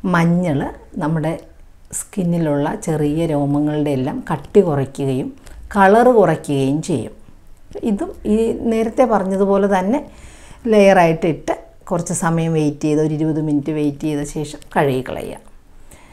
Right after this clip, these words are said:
ബ്ലീച്ച് ചെയ്ത് കഴിയുമ്പോൾ തീർച്ചയായിട്ടും നമ്മൾ മുഖത്ത് ഏതെങ്കിലും ഒരു ഫേസ്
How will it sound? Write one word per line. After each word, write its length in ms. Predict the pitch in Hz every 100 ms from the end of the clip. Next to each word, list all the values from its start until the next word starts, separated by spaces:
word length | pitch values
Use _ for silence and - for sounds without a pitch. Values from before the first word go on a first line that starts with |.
| - - -
ബ്ലീച്ച് 280 | 220 247 247 277
ചെയ്ത് 260 | 185 165 185
കഴിയുമ്പോൾ 480 | 170 147 139 147 175 202
തീർച്ചയായിട്ടും 720 | 165 156 - 247 151 147 185
നമ്മൾ 220 | 175 156 160 202
മുഖത്ത് 300 | 170 165 - 160
ഏതെങ്കിലും 340 | 151 156 214 208
ഒരു 100 | 180 -
ഫേസ് 300 | 156 147